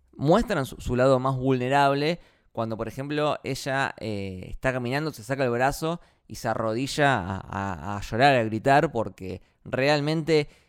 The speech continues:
y creo que, eh, ahí en esa escena el espectador también siente esa frustración por, por todo lo que está pasando en ese momento.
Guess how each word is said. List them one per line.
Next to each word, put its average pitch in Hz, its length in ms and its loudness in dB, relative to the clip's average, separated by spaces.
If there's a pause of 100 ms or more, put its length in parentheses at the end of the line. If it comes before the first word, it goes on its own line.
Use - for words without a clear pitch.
(120)
y 98 360 -10
creo 143 200 4
que, 131 240 0
eh, 92 200 -6
ahí 120 240 0
en 131 80 -2
esa 117 160 -4
escena 131 280 -2
el 117 80 0
espectador 110 480 0
también 127 380 -4 (200)
siente 123 840 0
esa 127 280 -6
frustración 120 840 -6 (300)
por, 104 200 -8
por 107 180 -8
todo 139 200 2
lo 131 60 6
que 117 60 0
está 117 140 0
pasando 110 680 -2
en 101 100 -8
ese 107 120 -10
momento. 101 480 -6